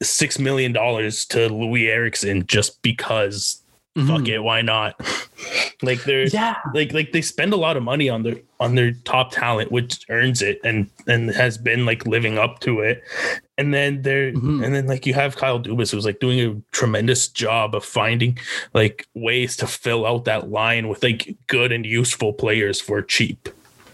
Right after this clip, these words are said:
Speaker 2: Yeah. Yeah, no, exactly. And yeah, like, kinda to your point, right? Like,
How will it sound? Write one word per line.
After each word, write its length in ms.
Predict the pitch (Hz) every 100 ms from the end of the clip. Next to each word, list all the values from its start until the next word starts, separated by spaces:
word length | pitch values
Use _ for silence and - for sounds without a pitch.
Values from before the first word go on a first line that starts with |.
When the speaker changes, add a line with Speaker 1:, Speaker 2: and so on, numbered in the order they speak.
| - - _ _ _
Speaker 2:
Yeah. 360 | 156 135 151 135 - _
Yeah, 200 | 165 175
no, 220 | 160 165 131
exactly. 640 | 117 120 123 - 131 117
And 320 | 139 135 139 - - - - _ _
yeah, 160 | 170 147
like, 200 | 147 143
kinda 180 | 175 170
to 140 | 180
your 100 | 147
point, 280 | - 165 139
right? 160 | 120 143
Like, 240 | 120